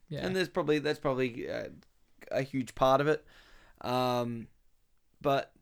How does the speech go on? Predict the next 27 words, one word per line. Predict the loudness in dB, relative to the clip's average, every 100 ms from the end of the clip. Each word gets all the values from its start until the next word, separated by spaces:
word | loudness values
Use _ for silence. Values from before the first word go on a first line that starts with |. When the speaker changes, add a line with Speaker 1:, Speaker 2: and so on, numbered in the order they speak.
| _
Speaker 2:
obviously, | -2 0 0 0 0
yeah, | 0 0 -2
this, | -4 -10 -10
this | -8 -6
film, | -4 -2 -4
it's | -10 -10 2
definitely, | 4 4 -2 -6 -6 -8 -14 -20 -20 -20 -20 -20 -20 -20 -6
Woody | 2 4 4
Allen | 4 0 -2
likes | -2 -4 -8
being, | -6 -4 -4 -6 -8 -10
he's | -8
very | -2 -2 -2
participatory | -4 -6 -6 -12 -14 -16 -2 2 2 2 -4
in | -10 -8
terms | -4 -2
Speaker 1:
Yep. | -2
Speaker 2:
of |
his | -6
direction. | -8 -8 -6 -6 -4
Normally | -4 -6 -8
when | -8
he | -8
directs, | -6 -6 -6
he | -8
also | -8 -10 -10
acts | -10 -10 -14 -14 -14